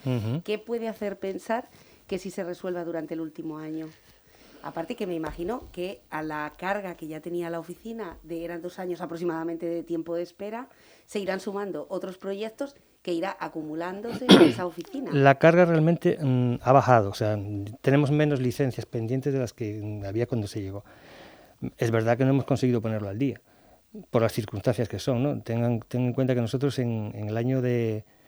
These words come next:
Speaker 1: eh, creo que fue en el de pandemia, y cuando estuvimos en, eh,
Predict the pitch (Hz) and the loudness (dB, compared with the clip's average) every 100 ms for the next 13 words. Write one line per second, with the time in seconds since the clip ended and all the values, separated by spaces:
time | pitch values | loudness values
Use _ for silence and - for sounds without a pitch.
0 | _ _ _ _ - 113 110 107 107 - | _ _ _ _ -10 -6 -4 -4 -6 -6
1 | 113 117 135 120 113 - 104 113 143 135 | -2 0 0 2 0 -2 -2 2 2 2
2 | 147 196 _ _ _ _ - - 104 101 | 0 -4 _ _ _ _ -8 -4 -2 -2
3 | 113 110 113 107 107 110 104 110 117 | -2 -2 -4 -6 -6 -8 -10 -10 -12